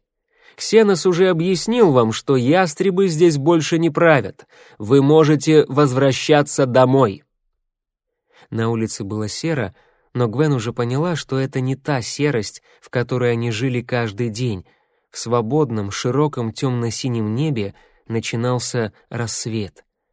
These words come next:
За грудами камней, оставшимися от стены, нежно щебетали птицы. В этом бледном свете красавец выглядел уставшим. Судя по стопкам бересты в его руках,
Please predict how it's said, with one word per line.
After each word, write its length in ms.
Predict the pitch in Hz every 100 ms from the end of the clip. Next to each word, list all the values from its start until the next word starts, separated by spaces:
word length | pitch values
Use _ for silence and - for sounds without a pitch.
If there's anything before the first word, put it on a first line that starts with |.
| _ _ _ _ _
За 180 | 107 120
грудами 360 | 147 196 180
камней, 480 | 160 156 160 196 202
оставшимися 800 | - 131 - 156 127 135 127 -
от 80 | 120
стены, 480 | - - 123 175 156 - _ _
нежно 400 | 123 160 147 131
щебетали 580 | - 123 117 - 160 123
птицы. 640 | - - 107 - - - _ _ _ _ _
В 60 |
этом 260 | 113 113 110
бледном 360 | 113 127 113 110
свете 540 | - 120 143 127 98 _ _ _ _
красавец 560 | - 113 151 139 123
выглядел 500 | 117 139 127 120 127 -
уставшим. 800 | 135 - 151 123 - - - _ _ _ -
Судя 300 | - 135 127
по 140 | 131
стопкам 460 | - 156 - 139 127
бересты 440 | 131 135 - 196
в 40 |
его 240 | 147 123 117
руках, 440 | 113 120 101 -